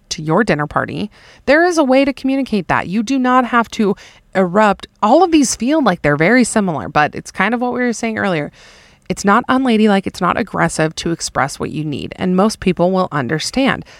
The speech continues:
especially if you deliver it in a way that is not, like, hostile, you know? That's not like, "Well, great, now my dumb niece and her dumb friends are coming over."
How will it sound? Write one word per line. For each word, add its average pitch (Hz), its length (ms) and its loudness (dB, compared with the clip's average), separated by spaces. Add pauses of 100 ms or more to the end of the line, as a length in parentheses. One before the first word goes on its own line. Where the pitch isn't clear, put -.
especially - 580 0
if - 100 -8
you 175 60 -6
deliver 175 380 0
it 185 160 0
in 170 100 -2
a 156 60 -2
way 151 240 2
that 156 140 0
is 156 140 -4
not, 147 260 2
like, 147 240 -2 (260)
hostile, - 800 -4 (160)
you 190 120 2
know? 170 220 4 (240)
That's 185 180 -2
not 170 100 2
like, 160 220 0
"Well, 180 120 4
great, 180 400 2
now 175 240 2
my 175 180 2
dumb 180 420 2
niece 170 360 0
and 170 160 -6
her 170 140 -2 (160)
dumb 170 240 2
friends 175 360 0
are 165 60 -4
coming 156 300 -2
over." - 380 0